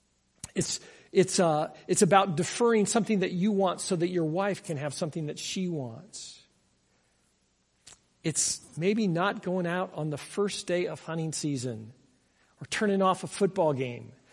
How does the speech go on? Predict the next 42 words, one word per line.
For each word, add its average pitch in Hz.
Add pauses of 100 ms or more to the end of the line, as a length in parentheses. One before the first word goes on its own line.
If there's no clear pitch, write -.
(160)
so -
that 165
you 175
can 160
spend 175
time 170
with 165
your 147
wife. 143
I 165
know 180
what 185
you're 151
saying 165
right 156
now. 151 (180)
"Rick, 226
stop 226
it. 180 (100)
That's, 185 (240)
that's 170
hurtful. 190
Don't 180
say 202
that." 147 (1080)
Wim-, 226
women, 175 (520)
um, 160
when 254
was 302
the 170
last 160
time 170
that 160
your 151
husband 127 (400)
did 156
something 170
that 160
was 151
really 202
stupid 135